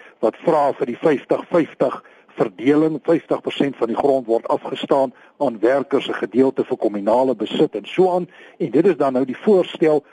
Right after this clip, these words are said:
wat op tafel is waaroor die arbeids-, ag, die, die, die landbouorganisasies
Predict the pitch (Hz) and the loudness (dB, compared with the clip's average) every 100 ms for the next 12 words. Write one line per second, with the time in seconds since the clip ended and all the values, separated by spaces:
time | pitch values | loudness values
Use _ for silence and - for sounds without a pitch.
0 | _ 131 - 107 - 196 175 - 147 135 | _ -6 -6 -6 0 0 2 0 0 0
1 | 123 101 - - 117 120 147 151 135 120 | -2 -6 -14 -4 0 2 2 0 0 -2
2 | 117 143 170 165 156 147 - 165 160 - | -4 0 0 2 0 0 -2 -2 -2 -4
3 | 131 123 127 120 117 170 180 160 143 - | -6 -4 -2 2 2 2 2 2 2 -2
4 | 131 - 139 123 - 95 | -6 0 0 0 -4 -8